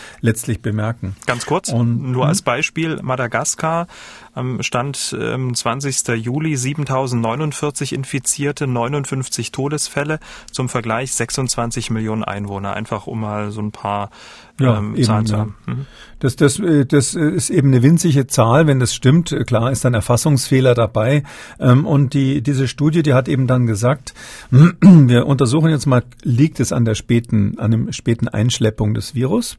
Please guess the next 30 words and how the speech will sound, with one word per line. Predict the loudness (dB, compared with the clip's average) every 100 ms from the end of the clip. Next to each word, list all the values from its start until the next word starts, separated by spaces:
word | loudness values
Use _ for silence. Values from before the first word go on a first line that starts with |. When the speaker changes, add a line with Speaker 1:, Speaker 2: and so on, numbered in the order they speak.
| -6
Speaker 1:
dass | -4
also | -2 -4 -4
man | -6
rechtzeitig | -4 -6 -6 -4 -4 -4 -6
genug, | -6 -4 -4 -8 -14
mm, | -12 -8 -8
tätig | -6 -4 -4 -4
geworden | -4 -4 -4 -4
ist? | -4 -6 -10 -18 -20 -20 -20 -20 -2
Ähm, | 2 4
liegt | 4 2 -2
es | -2
daran, | 0 0 2 0 2
dass | 0 -2
die | -4 -6
Fälle | -4 -2 0 0 -2
zu | -4 -2
wenig | 0 0 -4 -8 -8
nachgewiesen | -4 -2 -4 -4 -2 0 0 0 0
werden? | -2 -2 -2
Natürlich | -2 0 0 0
in | 0
den |
meisten | -2 -4 -6
afrikanischen | -8 -8 -4 -4 -4 -4
Staaten, | -6 -6 -6 -4 -2 -2 -2
ähm, | -4 -4 -4
in | -4 -4 -4
Madagaskar | -6 -4 -4 -6 -6 -4
auch. | -4 -4